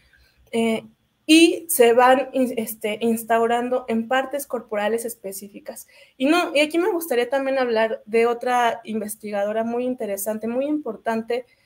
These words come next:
este, contemporánea, que ha hecho un análisis de esto, que es, eh, Lucy Chia, una investigadora que está en el ciec de la unam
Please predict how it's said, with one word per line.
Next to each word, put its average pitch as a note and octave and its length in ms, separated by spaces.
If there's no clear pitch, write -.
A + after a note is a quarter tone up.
este, G3+ 360
contemporánea, A3 880
que B3 80
ha B3+ 120
hecho C#4 180
un D#4 80
análisis C4 520
de G#3+ 200
esto, C#4+ 340
que G#3+ 340
es, G#3+ 180
eh, A3 520
Lucy B3 420
Chia, - 300
una B3 200
investigadora A3 760
que G#3 80
está G#3+ 360
en A3 100
el A3+ 100
ciec A#3 320
de A3+ 140
la A#3+ 120
unam B3 320